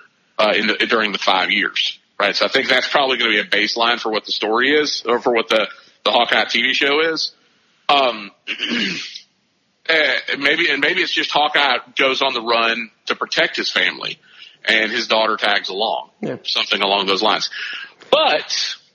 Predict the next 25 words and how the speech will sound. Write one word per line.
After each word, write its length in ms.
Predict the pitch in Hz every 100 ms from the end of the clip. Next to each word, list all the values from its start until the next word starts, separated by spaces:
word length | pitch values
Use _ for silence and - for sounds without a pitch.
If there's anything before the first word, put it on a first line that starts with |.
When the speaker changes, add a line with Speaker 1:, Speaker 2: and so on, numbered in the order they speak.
| _ _ _ -
Speaker 2:
But 180 | 202
in 60 | 135
the 60 | 127
Speaker 1:
Uh, 220 | - 196
I 260 | 151 214 254
Speaker 2:
cinematic 80 | 156
Speaker 1:
think 40 | 120
Speaker 2:
universe, 460 | 104 95 73 -
where 140 | 127 139
does 180 | 139 127
that 220 | 180 165
Speaker 1:
in 80 | 143
Speaker 2:
go? 60 |
Speaker 1:
the 40 | -
cinematic 580 | 165 143 180 277 214 -
universe, 500 | 110 95 - - -
in 80 | 117
the 60 |
cinematic 560 | - 160 147 240 269 -
universe, 680 | 185 156 143 143 - - -
and 100 | 131
it 60 |
all 120 | 123
ties 240 | 117 120 90
together. 360 | 95 113 -